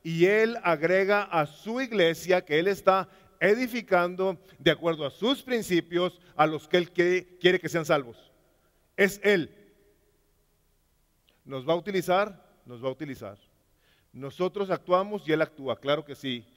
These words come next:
El Señor Jesucristo dice, "Id pues por todo el mundo y predicar que el evangelio a toda criatura, el que crea y se bautice será salvo". Id pues por todo el mundo. Nosotros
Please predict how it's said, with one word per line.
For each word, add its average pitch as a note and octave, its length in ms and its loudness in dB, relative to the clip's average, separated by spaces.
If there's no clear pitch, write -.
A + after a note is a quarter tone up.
El A#2+ 140 -6
Señor C#3+ 220 -4
Jesucristo D#3+ 480 -4
dice, D#3+ 280 -6
"Id F#3 400 0
pues F3 220 -2
por D3 180 -8
todo E3 200 -2
el E3+ 100 0
mundo F3+ 240 -8
y F#3 60 -2
predicar D#3 440 -2
que B2 220 -4
el C3+ 100 -2
evangelio E3+ 720 0
a C3+ 80 -2
toda E3 380 -2
criatura, D3 600 -4
el B2+ 120 -4
que A#2+ 140 -8
crea D3 240 0
y D#3 60 -4
se D3 100 -12
bautice C#3+ 440 -8
será B2+ 240 -6
salvo". A2 380 -8
Id E3+ 300 2
pues E3 300 0
por B2+ 220 -12
todo D3+ 220 -4
el D#3 80 -4
mundo. C3+ 340 -14
Nosotros F#3+ 760 -6